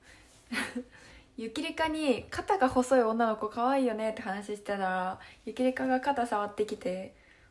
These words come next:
「あら、意外とあるね」みたいな <laughs> 話になったから、いや、本当にい-、あるんですよね。今結構緩めの服だからわかんないんですけどね。<laughs> そう。いや、意識高いってわけじゃ全然。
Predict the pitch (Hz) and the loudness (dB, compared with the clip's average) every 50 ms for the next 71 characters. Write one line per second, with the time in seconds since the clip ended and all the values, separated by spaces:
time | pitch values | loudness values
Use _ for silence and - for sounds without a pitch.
0 | _ - - 453 480 494 339 339 392 415 427 427 427 453 453 440 415 359 254 208 | _ 0 2 2 2 2 -2 0 2 2 2 2 2 2 0 2 2 2 0 0
1 | 196 196 208 - 254 247 247 - - 262 - - 277 - - - - - - - | 0 -4 -2 2 2 2 2 2 0 0 0 0 -4 -6 -6 -10 -10 -10 -10 -6
2 | - 262 247 254 269 269 277 269 247 226 226 226 226 - 226 214 - 202 190 190 | 0 4 4 6 6 4 4 2 4 2 2 -2 -2 -6 -8 -6 -4 -4 -4 -4
3 | 196 - - - - - - 226 214 208 294 339 349 - 370 349 - - - 254 | -6 -10 -18 -20 -20 -14 -10 -10 -8 -6 -6 -6 -4 -4 -4 -6 -6 -6 -10 -10
4 | - - - 285 302 320 277 214 190 208 202 196 190 190 - - - _ _ - | -10 -6 -2 -2 0 2 2 0 0 -2 -4 -4 -6 -6 -6 -8 -12 _ _ -8
5 | 311 320 277 262 285 277 - - 226 202 190 - - 214 240 254 294 302 320 311 | -2 -2 -2 -2 -2 -6 -6 -2 0 2 2 2 0 0 0 0 0 -2 -2 -2
6 | 311 320 320 - - 311 262 233 - 202 190 185 190 190 - 240 226 208 202 196 | -4 -4 -6 -6 -2 -2 -2 0 0 -2 -2 -2 -4 -4 -6 -10 -10 -8 -8 -8
7 | 202 190 190 - - - - - - - - _ _ _ _ _ _ _ _ _ | -8 -10 -10 -14 -16 -18 -18 -16 -16 -18 -20 _ _ _ _ _ _ _ _ _
8 | _ - 247 254 247 233 240 214 220 220 208 214 - - - _ _ - _ _ | _ 8 10 10 12 12 10 8 6 4 2 0 -4 -6 -14 _ _ -20 _ _
9 | - - - - - - _ _ _ _ - - - - - _ _ _ _ _ | -20 -20 -20 -20 -20 -20 _ _ _ _ -20 -20 -20 -20 -20 _ _ _ _ _
10 | _ _ _ _ _ _ _ _ _ _ _ _ _ _ _ _ _ _ _ - | _ _ _ _ _ _ _ _ _ _ _ _ _ _ _ _ _ _ _ -20
11 | _ _ _ _ - - _ _ _ _ - - - - - _ _ _ _ _ | _ _ _ _ -20 -20 _ _ _ _ -20 -20 -20 -20 -20 _ _ _ _ _
12 | _ _ _ _ _ _ _ _ _ _ - _ _ _ _ _ _ _ _ _ | _ _ _ _ _ _ _ _ _ _ -20 _ _ _ _ _ _ _ _ _
13 | _ _ _ _ _ _ _ _ _ - - 226 214 - - - - 262 277 320 | _ _ _ _ _ _ _ _ _ -16 -14 -14 -14 -14 -12 -4 0 0 2 2
14 | 349 - - - - - 269 - 247 254 - 294 302 277 254 - - 254 240 233 | 0 -2 -2 -12 -10 -10 -6 -6 -6 -6 -4 -6 -4 -4 -6 -6 -2 -2 -2 -2
15 | 240 - 240 220 233 220 220 254 262 262 262 262 262 269 269 269 269 | -2 -6 -6 -6 -6 -6 -2 0 2 2 2 2 2 0 -2 -2 -4